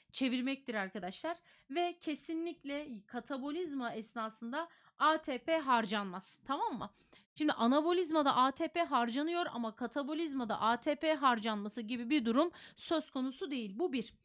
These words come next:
İkincisi ise fermantasyon, oksijenli solunum veya oksijensiz solunum örnek olarak verilebilir. Neden? Çünkü burada kardeşim kompleks bir maddeyi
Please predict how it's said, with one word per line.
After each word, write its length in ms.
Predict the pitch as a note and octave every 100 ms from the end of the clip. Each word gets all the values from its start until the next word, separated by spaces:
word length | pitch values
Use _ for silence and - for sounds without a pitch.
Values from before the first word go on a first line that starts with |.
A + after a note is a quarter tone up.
| _ _ -
İkincisi 540 | C4 F#4 E4+ F4 F#4+
ise 340 | G4 - E4+ F4 _ _ _
fermantasyon, 880 | F4 E4+ E4 D#4+ E4 D#4 D4+ C#4 C#4
oksijenli 680 | C#4 - D#4+ C#4+ D#4 E4 D#4+
solunum 380 | D#4+ D#4 E4+
veya 220 | C#4 C4+ C4
oksijensiz 680 | D4 D4 C#4 D4 B3 C#4+
solunum 440 | - D#4 B3+ E4 E4 - -
örnek 400 | C4+ D4+ E4 E4
olarak 380 | C4+ A3+ G#3+ A3
verilebilir. 500 | G#3 G3+ G3 G3+ A#3
Neden? 340 | C4 C#4+ F4 - _
Çünkü 400 | - F#4 C#4 A#3+
burada 280 | D#4+ E4 A#3+
kardeşim 520 | A#3+ G#3+ G#3 G#3+ F4
kompleks 600 | D4+ D#4+ D4 C4 F4 - -
bir 80 | A3+
maddeyi 500 | G#3+ G3 A3+ D#4+